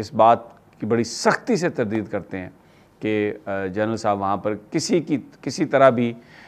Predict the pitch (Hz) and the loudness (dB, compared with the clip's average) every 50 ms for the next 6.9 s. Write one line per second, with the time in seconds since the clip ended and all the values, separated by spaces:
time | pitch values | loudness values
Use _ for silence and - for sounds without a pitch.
0 | - _ - - 117 120 135 127 - - 127 120 110 117 - - 127 120 117 110 | -20 _ -8 -6 -2 0 -2 0 4 4 4 4 4 -2 -2 0 2 2 2 2
1 | - 117 113 110 101 - 120 107 - 131 120 107 127 117 110 107 104 107 107 107 | 2 2 2 2 0 -2 -4 -4 -4 -4 -4 -2 -2 -2 -2 0 0 0 0 0
2 | 107 110 110 104 101 107 135 170 190 190 180 156 - - - - - - _ - | 0 0 2 0 4 8 12 12 12 12 12 10 6 2 -8 -18 -20 -20 _ -8
3 | 151 123 - 185 123 - 139 - - 131 117 101 120 107 101 104 - - 110 101 | -8 -6 -4 -6 -4 -4 -6 -4 -4 -6 -6 -4 -6 -6 -6 -6 0 0 0 0
4 | - - 104 90 - 95 92 87 - - - 85 80 76 80 82 82 87 87 - | 0 -2 -6 -6 -8 -10 -12 -10 -10 -8 -6 -6 -6 -6 -10 -12 -12 -14 -14 -16
5 | - - - _ - - 247 233 240 240 226 214 156 202 185 175 156 151 160 139 | -20 -20 -20 _ 2 6 6 10 12 12 12 12 12 12 10 10 10 6 4 4
6 | 139 131 110 131 113 - 117 113 110 107 101 90 95 95 95 - - 95 | 4 4 2 0 0 2 0 0 0 0 0 0 0 0 -2 -2 -6 -12